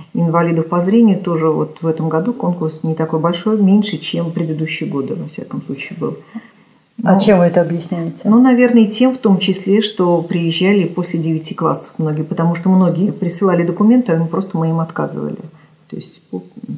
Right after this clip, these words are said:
Speaker 1: по предыдущим.
Speaker 2: А, ну, я знаю, что вот многие в-, все-таки ехали к вам именно после девятого класса.
Speaker 1: Да.
Speaker 2: Вот изменение ситуации,
Speaker 1: Да,
Speaker 2: э,
Speaker 1: вот это
Speaker 2: я думаю, не лучшим
Speaker 1: сказалось.
Speaker 2: образом сказалось.
Speaker 1: Сказалось,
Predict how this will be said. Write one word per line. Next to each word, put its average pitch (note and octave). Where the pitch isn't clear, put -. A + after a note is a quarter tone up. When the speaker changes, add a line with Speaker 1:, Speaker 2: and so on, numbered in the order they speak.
Speaker 1:
по D#3+
предыдущим. D3+
Speaker 2:
А, -
ну, G3+
я G#3
знаю, G#3
что G3+
вот G3
многие F#3
в-, F3+
все-таки -
ехали F#3
к F3
вам G#3+
именно E3+
после E3
девятого E3
класса. G#3
Speaker 1:
Да. E3+
Speaker 2:
Вот A3+
изменение A3+
ситуации, A3
Speaker 1:
Да, F3+
Speaker 2:
э, -
Speaker 1:
вот F#3+
это F3+
Speaker 2:
я G#3
думаю, G#3
не G#3
лучшим G3
Speaker 1:
сказалось. F#3+
Speaker 2:
образом F3+
сказалось. F#3
Speaker 1:
Сказалось, E3+